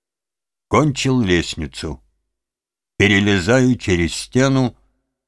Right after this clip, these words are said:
и каждый раз убираю лестницу за собой.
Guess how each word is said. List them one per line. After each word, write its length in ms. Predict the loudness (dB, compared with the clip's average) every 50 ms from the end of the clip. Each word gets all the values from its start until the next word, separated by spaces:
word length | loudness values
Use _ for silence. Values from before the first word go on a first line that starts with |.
| _ _
и 120 | -2 -2 -2
каждый 480 | 0 2 0 2 0 0 -2 0 0
раз 280 | 2 2 2 0 -2 -4
убираю 560 | -4 -4 0 0 2 2 2 2 2 0 0
лестницу 640 | 0 0 0 0 -2 -2 -6 -10 -10 -10 -8 -8 -8
за 160 | -8 -8 -8
собой. 520 | -6 -4 -4 -4 -4 -4 -4 -4 -4 -6